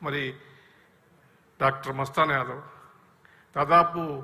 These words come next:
ఇరవై సంవత్సరాలుగా నాకు ఆయన వైద్యం చేసి,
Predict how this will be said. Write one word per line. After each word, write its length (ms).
ఇరవై 220
సంవత్సరాలుగా 640
నాకు 520
ఆయన 520
వైద్యం 340
చేసి, 560